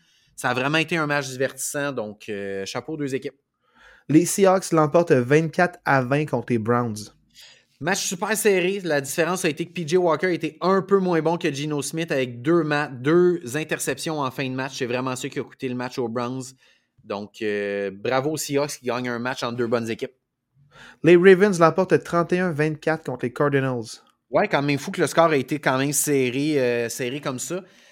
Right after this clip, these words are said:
Speaker 1: Et, euh, ce qui est quand même fou, c'est que les Cards ont le même nombre de verges au sol que les Ravens dans ce match-là. C'est vraiment le nombre de verges par la passe qui a fait la différence. Euh, et en fait, je, je vais, je vais préciser, les Cards ont le même nombre de verges au sol que les Ravens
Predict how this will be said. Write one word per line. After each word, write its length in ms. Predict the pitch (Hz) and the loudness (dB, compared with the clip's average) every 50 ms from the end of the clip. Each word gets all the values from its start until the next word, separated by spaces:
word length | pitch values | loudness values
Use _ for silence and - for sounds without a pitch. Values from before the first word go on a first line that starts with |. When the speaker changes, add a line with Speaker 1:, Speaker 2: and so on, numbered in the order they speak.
| _ _ _ _ _ | _ _ _ _ _
Speaker 1:
Et, 260 | - 127 127 123 120 | -6 -4 -2 0 2
euh, 120 | 120 117 117 | 2 0 0
ce 100 | - - | -2 -6
qui 60 | 143 | -8
est 40 | 135 | -6
quand 180 | - 160 160 | -4 -4 -4
même 200 | 170 165 151 139 | -4 -4 -6 -6
fou, 260 | 127 - - - 190 190 | -8 -10 -12 -12 -10 -8
c'est 240 | - - 135 123 | -8 -8 -8 -10
que 460 | - - 131 117 113 113 113 113 113 110 | -8 -6 -4 -2 -2 0 0 0 -2 -2
les 180 | 110 117 113 113 | -4 -6 -6 -4
Cards 280 | - 147 156 165 143 | -4 -2 -2 -2 -4
ont 100 | 135 120 | -6 -6
le 60 | 120 | -6
même 180 | 123 131 139 143 | -6 -6 -6 -4
nombre 260 | 147 147 151 160 160 | -4 -4 -4 -4 -4
de 80 | 139 127 | -4 -4
verges 340 | 117 117 131 139 147 135 131 | -4 -2 -2 -4 -4 -4 -6
au 80 | 123 | -6
sol 260 | 117 - 147 135 147 | -6 -4 -4 -6 -4
que 100 | 143 143 | -6 -6
les 160 | 131 120 120 117 | -6 -4 -4 -4
Ravens 340 | 120 120 117 123 143 143 | -4 -4 -4 -4 -6 -6
dans 120 | 131 123 107 | -8 -10 -10
ce 120 | - - | -10 -10
match-là. 220 | 117 107 - 139 143 | -10 -8 -8 -10 -8
C'est 160 | - 135 113 | -6 -6 -6
vraiment 280 | 110 113 113 117 131 | -4 -4 -4 -4 -4
le 140 | 135 131 120 | -4 -4 -4
nombre 220 | 113 120 120 127 123 | -4 -4 -6 -6 -4
de 80 | 117 | -2
verges 280 | 113 110 123 123 123 - | -2 -2 -2 -4 -6 -6
par 120 | 131 117 | -8 -6
la 100 | 117 110 | -6 -6
passe 260 | 110 - 123 131 131 | -6 -6 -6 -6 -6
qui 80 | - 120 | -6 -8
a 40 | 104 | -8
fait 180 | - 123 - | -8 -8 -10
la 100 | 117 107 | -8 -10
différence. 600 | 104 104 - - - 110 104 107 113 123 131 - _ _ _ _ _ _ _ _ _ _ _ - | -10 -12 -12 -10 -10 -8 -8 -10 -12 -14 -16 -18 _ _ _ _ _ _ _ _ _ _ _ -8
Euh, 420 | 101 101 101 101 101 101 101 104 101 104 | -6 -4 -4 -4 -4 -4 -4 -6 -8 -10
et 120 | 117 120 120 | -12 -6 -4
en 140 | 127 139 135 | -2 -2 0
fait, 260 | 139 170 180 175 175 _ _ _ - | 0 0 -2 -2 -4 _ _ _ -10
je, 120 | 113 123 - | -10 -8 -8
je 120 | - 127 123 | -6 -4 -2
vais, 80 | 139 131 | -2 -2
je 100 | 127 127 | 0 0
vais 60 | 135 | 0
préciser, 540 | 123 135 143 131 - - 131 143 170 185 - _ _ _ _ - | 0 -2 -2 -4 -4 -2 -4 -4 -6 -6 -8 _ _ _ _ -8
les 300 | 120 127 135 135 135 135 | -4 -2 0 -2 -2 -2
Cards 300 | - 175 170 196 202 165 | -2 0 0 2 2 2
ont 80 | 151 139 | 0 0
le 120 | 135 131 | 0 0
même 180 | 135 151 170 180 | 0 0 0 0
nombre 180 | 180 185 202 185 | 0 -2 0 0
de 80 | 156 | 0
verges 200 | 135 143 143 139 | 0 0 0 -2
au 80 | 139 131 | -2 -2
sol 240 | 135 - 175 170 170 | -2 -2 -2 -2 -2
que 80 | 151 | -2
les 140 | 131 123 123 | -2 0 0
Ravens 520 | 123 123 123 120 113 139 160 180 170 - | 0 0 0 0 0 -2 -2 -4 -6 -10